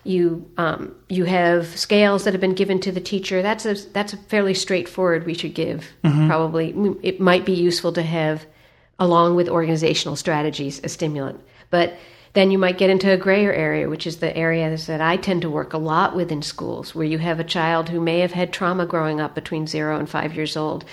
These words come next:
Speaker 1: and also may have problems with impulsivity and attentional difficulties. So making that diagnostic decision about when a stimulant might be helpful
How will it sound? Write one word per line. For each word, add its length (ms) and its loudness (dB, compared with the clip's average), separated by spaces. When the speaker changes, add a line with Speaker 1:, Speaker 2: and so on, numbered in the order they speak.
Speaker 1:
and 480 6
also 580 -4
may 260 2
have 380 -2
problems 420 -2
with 120 -2
impulsivity 840 -6
and 100 -2
attentional 480 -6
difficulties. 880 -10
So 320 0
making 560 6
that 320 2
diagnostic 720 2
decision 520 -4
about 400 -2
when 280 2
a 100 2
stimulant 520 -2
might 220 -4
be 120 -4
helpful 640 -6